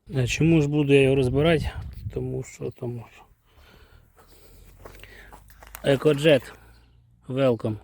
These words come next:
Зелені, сто літрів на гектар. Очкону брати, менше вилив. Тому зараз переобуваємося. А це називається ремонт в польових умовах.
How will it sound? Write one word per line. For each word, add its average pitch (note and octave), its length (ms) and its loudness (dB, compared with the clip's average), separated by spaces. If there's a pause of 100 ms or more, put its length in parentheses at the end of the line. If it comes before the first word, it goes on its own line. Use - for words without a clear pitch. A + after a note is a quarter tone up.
(800)
Зелені, C3+ 560 0 (120)
сто - 200 -8
літрів B2+ 280 -6
на B2 120 -4
гектар. A2+ 380 -4 (400)
Очкону C#3+ 480 -4
брати, A#2+ 360 -4 (400)
менше A#2+ 400 -12
вилив. A2 320 -12 (1080)
Тому A#2+ 180 -12
зараз A#2+ 460 -6 (400)
переобуваємося. B2 800 -4 (240)
А B2 140 -4
це G#3 300 -4 (1120)
називається C#3 680 0
ремонт E3 460 0
в - 60 -20
польових C#3 540 -2
умовах. A#2+ 680 -2